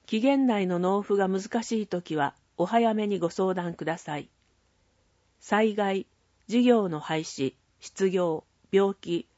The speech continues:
その他のやむを得ない事情により、税金の納付が困難な人は、生活収支や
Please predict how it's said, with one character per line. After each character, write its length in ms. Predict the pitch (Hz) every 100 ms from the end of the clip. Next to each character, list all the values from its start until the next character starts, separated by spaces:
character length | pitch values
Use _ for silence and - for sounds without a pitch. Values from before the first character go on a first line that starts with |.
| _ _ _
そ 160 | -
の 120 | 226 262
他 160 | 233
の 240 | 175 160 - _ _ -
や 180 | 180 240
む 280 | 262 262
を 80 | 254
得 100 | 262
な 160 | 262 233
い 100 | 175
事 160 | 165
情 220 | 180 196 190
に 140 | 185
よ 140 | 180
り、 200 | 170 170 _ _ _ _ -
税 260 | 180 262
金 280 | 247 254 247
の 140 | 240 214
納 220 | 214 226
付 160 | 226
が 140 | 208 202
困 260 | 247 247
難 180 | 196 160
な 80 | 151
人 260 | - - 160
は、 180 | 123 - _ _ _ _
生 300 | - 233 262
活 260 | 254 247 -
収 260 | - 240
支 200 | 233 -
や 220 | 160 151